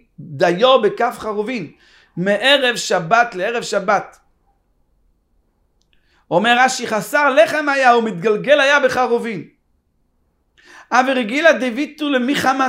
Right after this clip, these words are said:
תנורא. כל מעל ידי שבתא ושדיא הכתרתא,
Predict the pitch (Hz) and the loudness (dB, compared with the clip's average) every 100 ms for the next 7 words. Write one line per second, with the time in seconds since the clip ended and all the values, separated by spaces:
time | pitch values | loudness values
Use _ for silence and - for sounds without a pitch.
0 | 254 226 254 240 160 - _ _ _ _ | -2 -2 0 0 -2 -8 _ _ _ _
1 | _ _ _ _ _ _ _ _ _ _ | _ _ _ _ _ _ _ _ _ _
2 | _ _ _ _ _ _ _ _ _ _ | _ _ _ _ _ _ _ _ _ _
3 | _ _ _ _ - - 339 285 247 294 | _ _ _ _ -2 2 2 2 0 0
4 | 285 269 269 254 202 196 226 233 233 339 | 0 -4 -4 -2 0 -2 -4 -6 -2 0
5 | 359 370 330 - 330 302 - | 2 2 -2 0 0 0 -4